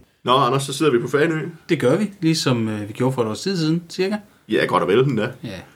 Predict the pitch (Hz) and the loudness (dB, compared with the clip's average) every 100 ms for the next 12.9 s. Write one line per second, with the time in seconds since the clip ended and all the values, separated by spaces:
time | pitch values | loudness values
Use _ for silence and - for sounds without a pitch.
0 | _ - 127 110 156 131 151 131 135 - | _ -4 -4 0 2 2 0 -2 -4 -8
1 | - _ _ _ _ _ _ - 120 107 | -20 _ _ _ _ _ _ -10 -4 -2
2 | 156 - _ _ 151 135 113 110 139 147 | -2 -6 _ _ -4 2 2 4 4 4
3 | 131 135 135 139 - - _ - 127 117 | 4 2 2 2 -2 -12 _ -12 -6 -2
4 | 147 135 139 - 113 - 135 151 123 113 | 0 0 -2 -4 -6 -2 -2 0 -2 -4
5 | 110 107 110 107 110 - 175 135 117 - | -6 -6 -8 -8 -6 -2 -2 -2 -4 -4
6 | 143 143 165 - - _ _ _ _ - | -2 -2 -4 -12 -20 _ _ _ _ -20
7 | - - 160 - - - 139 143 120 117 | -20 -4 -2 -2 -2 2 4 4 2 2
8 | 110 110 110 - _ _ _ _ _ _ | 4 2 0 -6 _ _ _ _ _ _
9 | - 202 170 160 190 165 208 - - 180 | -2 2 2 2 2 2 0 -4 0 2
10 | 147 156 - - 160 156 135 151 143 - | 2 0 -8 -6 -4 -2 -4 -4 -6 -8
11 | - - - - 139 175 - 180 147 143 | -16 -20 -18 0 2 2 0 -2 0 0
12 | - 120 120 160 196 143 135 - - | 0 0 0 0 0 0 -2 -2 -6